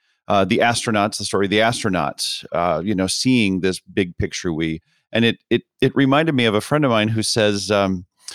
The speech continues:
who's a, who was Jewish, and he says, "I never feel more Jewish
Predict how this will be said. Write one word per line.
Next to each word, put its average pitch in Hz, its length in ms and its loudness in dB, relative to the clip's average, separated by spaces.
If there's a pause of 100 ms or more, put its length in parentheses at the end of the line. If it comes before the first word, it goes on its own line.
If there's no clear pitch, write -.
who's 131 160 0
a, 120 180 0 (100)
who 127 200 2
was 123 180 -2
Jewish, 107 400 2
and 113 80 0
he 110 80 2
says, 117 220 2
"I 123 60 4
never 135 280 2
feel 135 220 0
more 117 180 2
Jewish 113 540 0